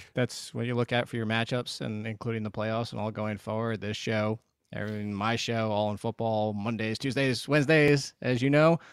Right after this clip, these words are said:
on Bets T V. And then, yeah, that's about, oh, I get to ce-, get to celebrate on Hochul's show for D F S. I did the Minshew stack. I'm so excited to talk about the fact that I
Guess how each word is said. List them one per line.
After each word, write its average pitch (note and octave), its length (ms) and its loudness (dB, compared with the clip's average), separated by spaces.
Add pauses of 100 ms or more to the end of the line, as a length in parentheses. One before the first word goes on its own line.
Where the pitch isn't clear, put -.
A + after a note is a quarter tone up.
(220)
on D3 100 0
Bets D3+ 220 4
T D#3+ 180 2
V. F#3 320 4 (320)
And E3 160 0
then, D#3+ 540 4 (300)
yeah, A#3 120 2
that's F3+ 140 0
about, F#3+ 160 0
oh, A#3+ 240 12 (320)
I F3 80 6
get A3 100 8
to F#3+ 80 2
ce-, A#3+ 240 8 (360)
get G#3+ 120 6
to G#3+ 80 6
celebrate A3+ 380 12
on G3 120 10
Hochul's A3 340 10
show F3+ 460 10
for E3+ 140 2
D F3 160 8
F E3+ 140 8
S. F3 360 8
I F3 280 6
did F3+ 320 8
the F3+ 80 10
Minshew E3 640 10
stack. D#3+ 640 4 (240)
I'm D#3 160 4
so F#3 180 8
excited D#3+ 360 4
to B2 60 -8
talk C#3+ 200 4
about B2+ 320 4
the - 80 -2
fact C3 260 2
that B2 100 2
I A2 200 2